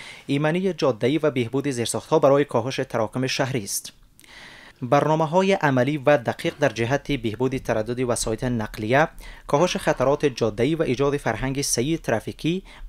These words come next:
بخش از تلاش‌های مداوم این ریاست هستند. در این مصاحبه هدف ما بررسی عمیق‌تر فعالیت‌ها و اقدامات ریاست ترافیک کابل از دیدگاه مدیر کنترل و مراقبت این اداره است.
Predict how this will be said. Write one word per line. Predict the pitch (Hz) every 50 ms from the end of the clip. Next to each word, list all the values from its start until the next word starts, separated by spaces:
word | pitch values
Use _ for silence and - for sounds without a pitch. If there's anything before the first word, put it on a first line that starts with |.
| 127 110 -
بخش | - 185 - - 190
از | 175 -
تلاش‌های | - 143 127 113 - - - 147 147 147
مداوم | 139 123 107 135 113 120 127
این | 127 123 135 135 123
ریاست | 135 139 135 - - 113 - -
هستند. | 107 - - - 110 104 101 - - - - - - - - - - - - 120
در | 139
این | 147 156 170
مصاحبه | 165 - - 170 160 170 190 202
هدف | 185 180 156 175 175 -
ما | 180 175 175 160
بررسی | 139 131 113 113 110 - - 151 151
عمیق‌تر | 151 - 127 113 113 - - 165 165 -
فعالیت‌ها | - - 117 107 101 101 104 - - - 151 165
و | 165
اقدامات | - - - 117 110 117 131 131 -
ریاست | 123 110 107 107 - - 127 - -
ترافیک | - 113 101 - - - -
کابل | - 113 117 156 170 175
از | - 120 107 -
دیدگاه | - 117 - 117 139 147 147 143 147
مدیر | 139 120 110 110 123 123
کنترل | - - 113 - - 139 151 147
و | 143 147 139
مراقبت | 127 110 107 - - 117 113 - 127
این | 123 117
اداره | - 131 131 123 107
است. | - - - - -